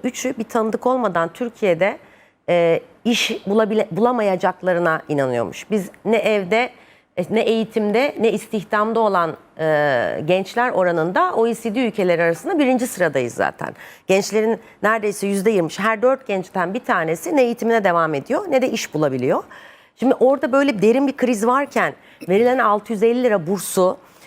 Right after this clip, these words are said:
sanki bir nimetmiş gibi, bir sadakaymış gibi lanse etmek, e, ve bunu da üstelik şöyle bir döneme denk getirdiler.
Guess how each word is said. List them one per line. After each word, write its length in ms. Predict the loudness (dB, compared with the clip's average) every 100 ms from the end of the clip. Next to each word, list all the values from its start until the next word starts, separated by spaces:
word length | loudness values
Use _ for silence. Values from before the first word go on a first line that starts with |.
| -4
sanki 360 | -2 -2 -4 -2
bir 100 | 2
nimetmiş 840 | 4 4 4 2 0 -2 -2 -6 -8 -4
gibi, 400 | 0 2 2 0 -8 -20 _
bir 80 | -2
sadakaymış 720 | 0 0 0 2 2 2 -2
gibi 240 | -2 0
lanse 380 | 2 0 -2 -2
etmek, 360 | -2 0 0 0 -6 0
e, 60 | 2 4 4 2 0
ve 240 | 0 0 2
bunu 200 | 0 2
da 80 |
üstelik 500 | 0 -2 -2 -2 -2 -6 -20 -20 _
şöyle 320 | 2 2 2
bir 100 | 0
döneme 340 | 0 2 2
denk 220 | 2 0 -2
getirdiler. 640 | -4 -2 -2 0 0 -2